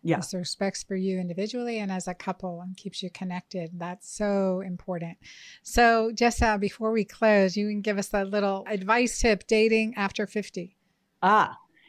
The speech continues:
Speaker 1: you know, it's the advice that when you look back at, at elementary school and high school and look at the stuff that, that we were taught that really mattered zero, you think, "Gosh, if they just taught us how to have, how to be great friends and great partners,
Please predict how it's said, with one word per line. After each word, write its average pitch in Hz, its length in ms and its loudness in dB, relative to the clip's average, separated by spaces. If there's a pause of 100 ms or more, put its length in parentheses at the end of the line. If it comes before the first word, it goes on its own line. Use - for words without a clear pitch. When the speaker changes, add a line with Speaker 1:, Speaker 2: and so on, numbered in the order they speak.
(120)
Speaker 1:
you 233 140 8
know, 269 160 8
it's 226 220 2
the 220 140 6
advice 202 500 4
that 175 320 2
when 285 140 12
you 427 200 6
look - 140 -2
back 170 320 2
at, - 80 -4 (400)
at 151 240 0
elementary 156 480 4
school 139 300 -6
and 135 80 0
high 139 160 -2
school 139 240 -6
and 139 80 0
look 147 120 -2
at - 100 -10
the 160 60 -12
stuff - 420 -4
that, 131 200 -4 (360)
that 151 180 -2
we 151 100 4
were 147 140 0
taught 139 320 -2
that 135 120 -6
really 147 200 -2
mattered 135 420 -2 (280)
zero, 135 540 0 (380)
you 160 100 4
think, 165 240 4
"Gosh, 180 300 0
if 151 80 -8
they 165 140 2
just - 340 -4
taught 170 260 -2
us 156 160 -4
how 175 220 -4
to 208 60 -4
have, 180 240 -4 (100)
how 247 160 -4
to 262 80 0
be 214 100 -2
great 190 380 -2
friends 147 560 2 (400)
and 160 120 6
great 156 220 0
partners, 139 760 -4